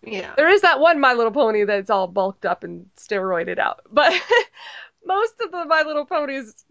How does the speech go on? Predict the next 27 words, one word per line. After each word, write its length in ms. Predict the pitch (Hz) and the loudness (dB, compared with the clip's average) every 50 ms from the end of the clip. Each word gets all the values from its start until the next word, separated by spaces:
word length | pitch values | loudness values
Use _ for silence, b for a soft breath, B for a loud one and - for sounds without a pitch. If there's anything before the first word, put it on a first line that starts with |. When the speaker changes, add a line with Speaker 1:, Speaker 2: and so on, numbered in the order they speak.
| _ 240 | _ -6
Speaker 2:
don't 240 | - 320 311 269 - | -4 -2 -2 -2 -6
look 140 | 285 254 | -8 -8
anything 300 | 294 277 269 247 262 240 | -6 -8 -8 -8 -8 -8
like 200 | 233 233 220 226 | -6 -6 -6 -6
him. 280 | - 269 214 196 196 196 _ _ _ _ | -6 -6 -6 -6 -8 -10 _ _ _ _
So 140 | _ - 294 | _ 0 0
maybe 260 | 277 285 302 294 294 | 2 2 0 0 0
that 180 | 285 269 247 240 | -2 0 0 0
is 120 | 240 226 | 0 -2
one 160 | 226 220 208 208 | -2 -2 0 0
reason 320 | 196 190 185 190 190 185 | 0 0 -2 -2 -4 -2
they, 320 | 180 175 170 170 160 - - | -2 -2 -2 -4 -10 -8 -6
they 100 | 185 185 | -6 -6
bulked 300 | 170 - - 254 - - | -4 -6 -8 -8 -8 -10
him 120 | - 196 165 | -8 -6 -6
up 140 | - - | -6 -6
a 40 | 170 | -8
little 200 | 170 175 175 190 | -8 -6 -8 -6
bit, 220 | 196 180 139 - - | -6 -6 -8 -6 -6
is 140 | 190 196 - | -8 -8 -4
just 260 | - 196 190 - - | -6 -6 -6 -6 -14
to 60 | 196 | -20
keep 320 | - _ _ - 202 - - | -20 _ _ -16 -14 -10 -8
him 160 | 196 180 175 | -8 -8 -8
separate 680 | - - - - - - - - - 175 - - - - _ - | -10 -14 -14 -12 -10 -10 -10 -10 -8 -10 -8 -8 -10 -12 _ -8
and 300 | - 190 190 190 190 180 _ _ _ _ _ _ _ _ _ _ _ _ _ _ - | -8 -6 -6 -6 -8 -10 _ _ _ _ _ _ _ _ _ _ _ _ _ _ -10
not, 340 | - 208 220 214 196 - - | -4 0 2 2 2 0 -2